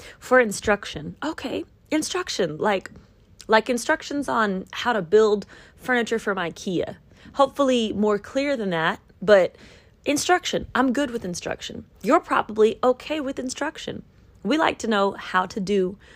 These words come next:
the things that we need to do or are supposed to do. That sounds great. For reproof. Now, hold up.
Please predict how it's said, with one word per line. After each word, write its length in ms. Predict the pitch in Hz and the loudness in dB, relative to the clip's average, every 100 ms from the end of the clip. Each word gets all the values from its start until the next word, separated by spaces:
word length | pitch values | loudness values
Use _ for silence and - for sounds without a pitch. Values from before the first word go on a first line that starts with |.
| - | -12
the 80 | - | -4
things 260 | 208 202 196 | 0 0 -2
that 100 | - | 0
we 320 | 190 185 185 - - | 0 0 -6 -14 -2
need 320 | 208 226 240 | 2 2 2
to 80 | 226 | -2
do 300 | 196 208 208 | -2 -2 0
or 180 | - 180 | 2 2
are 120 | - 170 | 0 -6
supposed 420 | - - - - | -8 -6 -6 -8
to 60 | - | -8
do. 220 | - - - _ _ - - - - | -8 -10 -20 _ _ -20 -20 -14 -4
That 240 | 170 - | 0 0
sounds 260 | - - - | -2 -6 -6
great. 300 | - - - - - - - - - | -10 -10 -10 -18 -20 -20 -20 -20 -18
For 380 | - 320 311 | 2 6 6
reproof. 640 | - 208 247 - 214 147 - | 4 6 6 6 4 4 0
Now, 160 | 175 165 | 0 2
hold 320 | - 294 226 | 2 0 -2
up. 160 | 220 | -6